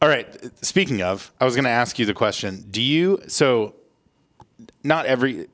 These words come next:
it, people go to medical school, right, as doctors, and then they get, like, a specialty or whatever.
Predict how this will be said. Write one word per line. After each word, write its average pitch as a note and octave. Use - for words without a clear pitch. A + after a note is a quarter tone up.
it, C#3+
people D3
go C#3
to A#2
medical A2
school, A#2
right, A2+
as G#2
doctors, G#2+
and G#2+
then G#2
they G#2
get, G#2
like, G2+
a G2+
specialty A2
or A2
whatever. A2